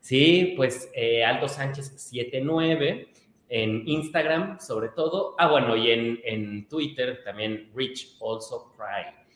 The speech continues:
Este, Los ricos también lloran en inglés. Y, este, y bueno, pues,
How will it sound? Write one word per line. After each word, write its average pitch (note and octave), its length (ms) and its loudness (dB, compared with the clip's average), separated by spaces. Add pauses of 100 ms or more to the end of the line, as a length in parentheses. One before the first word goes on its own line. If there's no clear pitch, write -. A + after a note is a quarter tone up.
(240)
Este, G2+ 460 -4
Los F#2 180 -10
ricos A2 240 -10
también G#2 260 -6
lloran A#2+ 320 4 (120)
en G2+ 100 -6
inglés. G2+ 500 -8 (240)
Y, B2+ 200 4
este, A2+ 720 4
y A2 120 -4
bueno, B2+ 340 -2
pues, - 360 -12